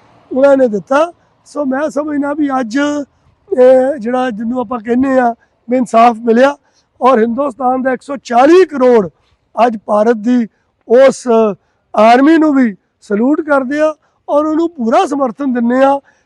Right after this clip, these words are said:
ਕਿ ਜਿਹੜੀਆਂ ਇਹ ਸਾਡੇ ਵਿਰੋਧੀ ਮੁਲਕ ਨੇ ਉਹਨਾਂ ਦੇ ਕਿਸੇ ਵੀ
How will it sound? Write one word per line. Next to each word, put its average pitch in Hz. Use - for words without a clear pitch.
ਕਿ 277
ਜਿਹੜੀਆਂ 269
ਇਹ 277
ਸਾਡੇ 240
ਵਿਰੋਧੀ 240
ਮੁਲਕ 214
ਨੇ 277
ਉਹਨਾਂ 302
ਦੇ 294
ਕਿਸੇ 277
ਵੀ 320